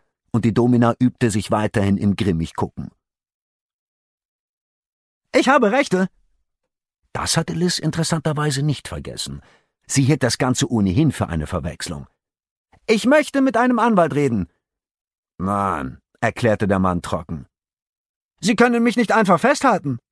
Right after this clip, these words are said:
"England war doch keine Bananenrepublik." Er nickte. "Doch." "Ich will mit Ihrem Vorgesetzten sprechen." "Nein." "Das lasse ich nicht mit mir machen."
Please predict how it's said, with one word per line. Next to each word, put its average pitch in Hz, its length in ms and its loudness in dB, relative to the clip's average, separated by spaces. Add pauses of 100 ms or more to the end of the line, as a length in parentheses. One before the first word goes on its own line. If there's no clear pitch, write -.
(540)
"England 117 500 0
war 117 140 2
doch 117 160 -2
keine 113 280 2
Bananenrepublik." 101 1080 0 (680)
Er 113 120 2
nickte. - 460 -2 (640)
"Doch." 80 500 -4 (840)
"Ich 220 180 0
will 294 120 4
mit 269 160 0
Ihrem 247 220 2
Vorgesetzten 147 580 2
sprechen." 113 400 -2 (720)
"Nein." 92 560 -2 (560)
"Das 196 220 2
lasse 262 240 4
ich 226 140 -4
nicht 269 300 2
mit 330 160 2
mir 320 120 2
machen." 262 340 0